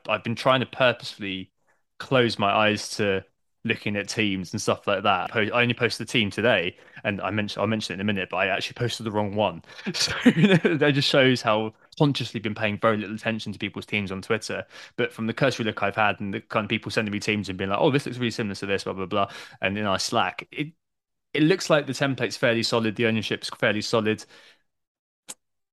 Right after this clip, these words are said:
<sighs> Is it just set up for the template to slap again?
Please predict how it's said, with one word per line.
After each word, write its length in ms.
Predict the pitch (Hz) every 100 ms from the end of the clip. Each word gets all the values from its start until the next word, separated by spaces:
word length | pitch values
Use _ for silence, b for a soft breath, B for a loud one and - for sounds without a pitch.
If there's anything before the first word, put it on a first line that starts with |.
| -
<sighs> 260 | - - -
Is 140 | 139
it 60 | 151
just 180 | 165
set 100 | -
up 200 | 131 127
for 100 | -
the 80 | 117
template 360 | 110 113 107 107
to 80 | 110
slap 300 | - 110 -
again? 400 | 107 104 95